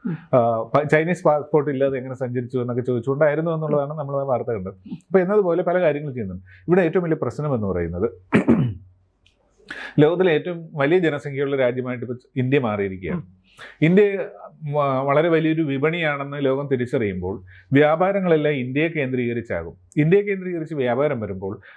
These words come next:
Speaker 2: അത് ലോക വ്യാപാരത്തിന്റെ ഹബ്ബായിരിക്കുന്ന ചൈനക്ക്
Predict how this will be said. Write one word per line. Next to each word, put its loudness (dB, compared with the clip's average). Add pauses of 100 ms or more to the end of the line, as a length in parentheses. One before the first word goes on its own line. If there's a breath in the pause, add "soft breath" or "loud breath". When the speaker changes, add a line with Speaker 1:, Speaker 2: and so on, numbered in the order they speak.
(100)
Speaker 2:
അത് 2
ലോക 4
വ്യാപാരത്തിന്റെ 2
ഹബ്ബായിരിക്കുന്ന -2
ചൈനക്ക് -4